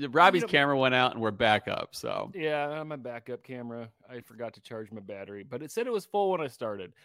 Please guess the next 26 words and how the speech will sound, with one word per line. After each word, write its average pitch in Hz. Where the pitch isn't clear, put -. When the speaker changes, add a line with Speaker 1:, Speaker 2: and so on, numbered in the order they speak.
Speaker 2:
I, 202
and 277
I 262
was 311
telling 302
Cole, 240
I'm, 240
like, 381
the 370
worst 262
partner 262
on 180
Speaker 1:
No, 214
you're 285
Speaker 2:
podcasts. 147
I 156
Speaker 1:
not. 160
Speaker 2:
got 147
kids 220
invading. 226
Speaker 1:
No. 196
Speaker 2:
I 147
got 139
cameras 226
dying. 220
Um, 139